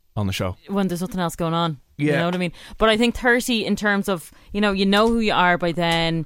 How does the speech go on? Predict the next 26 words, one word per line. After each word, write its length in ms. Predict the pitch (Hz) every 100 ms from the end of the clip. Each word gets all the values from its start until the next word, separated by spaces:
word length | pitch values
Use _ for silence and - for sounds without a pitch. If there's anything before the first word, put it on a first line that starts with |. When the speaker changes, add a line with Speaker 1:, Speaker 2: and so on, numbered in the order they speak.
| - - -
Speaker 2:
You're 180 | 180 170
kinda 220 | 202 196
just 220 | 165 -
like, 220 | 156 151 160
whatever. 680 | 151 156 156 151 147 139 - _ _ 170
Uh, 380 | 160 151 147 - _ _ -
you're 240 | - 170 - -
just 200 | 180 185
looking 180 | 180
after 220 | 175 - 170
yourself 440 | 165 180 180 -
and 60 | 185
a 40 |
cat. 500 | - 175 202 - - _ _ _ -
Speaker 1:
<laughs> 140 | - - - - - - - -
Speaker 2:
Uh, 420 | 185 180 175 156 -
well, 140 | 165
that's 180 | 185 -
where 100 | 165
I'm 180 | 180 196
at 120 | 170
anyway. 240 | 175 196 - - - - - -
Yeah, 120 | 339 440
I 80 | 403
think 240 | - 440
thirty. 480 | - 427 415 214